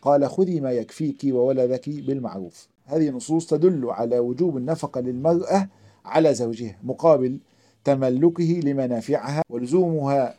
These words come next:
لبيتها وقيامها على شؤون أولاده، وإسقاط النفقة مخل بذلك كله غالبا.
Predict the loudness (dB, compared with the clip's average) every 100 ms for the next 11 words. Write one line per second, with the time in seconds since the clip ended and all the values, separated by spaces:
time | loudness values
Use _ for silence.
0 | -8 -2 4 4 4 2 4 2 0 -6
1 | -2 0 0 0 -4 -6 -6 -6 -4 -6
2 | -6 -4 -2 -4 -6 0 0 0 0 -4
3 | -4 -6 -4 -4 -4 -6 -6 -4 -4 -4
4 | -6 -6 -6 -4 -4 -4 -8 -8 -8 -6
5 | -8 -10 -12 -14